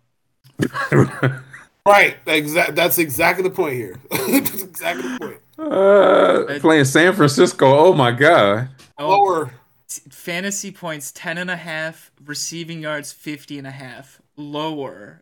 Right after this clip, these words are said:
Speaker 3: Lower.
Speaker 2: Pick whichever lower you want or go for both.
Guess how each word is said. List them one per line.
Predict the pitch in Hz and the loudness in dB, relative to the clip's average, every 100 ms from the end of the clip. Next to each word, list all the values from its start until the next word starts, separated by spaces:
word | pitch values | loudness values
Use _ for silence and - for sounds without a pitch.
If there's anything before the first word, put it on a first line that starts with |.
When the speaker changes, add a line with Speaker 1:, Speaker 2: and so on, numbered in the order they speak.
| _ | _
Speaker 3:
Lower. | 147 147 156 160 160 156 143 135 | -20 -14 -10 -8 -10 -12 -14 -8
Speaker 2:
Pick | 208 240 156 | -6 -4 -6
whichever | 175 - 170 170 | -8 -6 -8 -6
lower | 165 165 160 156 | -6 -6 -6 -8
you | 156 | -12
want | 147 151 160 127 | -10 -10 -10 -12
or | |
go | 123 139 143 | -10 -8 -8
for | 131 | -10
both. | 123 139 156 | -12 -10 -10